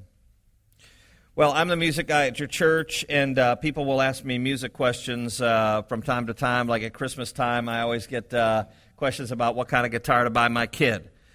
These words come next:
And, uh, I get questions about instruments, and, uh, since I fiddle around on a lot of things, I know stuff about reeds, and I know stuff about valve oil for brass instruments and,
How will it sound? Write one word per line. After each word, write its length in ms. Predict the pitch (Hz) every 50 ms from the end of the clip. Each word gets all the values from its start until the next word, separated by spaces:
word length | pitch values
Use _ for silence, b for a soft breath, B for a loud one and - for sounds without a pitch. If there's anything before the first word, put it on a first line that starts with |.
| b b b b
And, 320 | - 120 120 120 117 107
uh, 80 | 117 117
I 260 | 117 113 113 113 113
get 180 | 113 127 120 -
questions 400 | - 147 127 127 - 131 113 120
about 400 | 120 113 120 117 113 110 - -
instruments, 640 | 151 160 151 - - 156 143 139 139 135 131 - -
and, 300 | 135 117 110 110 110 110
uh, 320 | 107 107 107 107 107 107
since 260 | 104 - 143 135 - -
I 140 | 123 117 104 - _ _ _ _
fiddle 280 | _ - - 160 147 139
around 260 | 135 135 135 135 131
on 120 | 127 123 123
a 20 |
lot 160 | 127 131 131
of 80 | 127 120
things, 300 | - 139 131 131 123 123
I 100 | 127 127
know 160 | 127 127 123
stuff 260 | 120 - - 120 110
about 320 | 120 107 110 104 104 90 131
reeds, 520 | 196 202 180 175 175 165 160 151 117 -
and 120 | 131 117
I 80 | 120 123
know 140 | 127 127 123
stuff 300 | 120 - - 117 113 -
about 340 | 110 107 117 110 110 110 110
valve 420 | 117 135 185 196 180 165 156 147
oil 280 | 156 160 160 151 143 131
for 120 | - 131
brass 360 | 127 170 202 185 170 160 -
instruments 580 | 175 151 - - - 143 139 139 139 127 - -
and, 200 | 110 107 104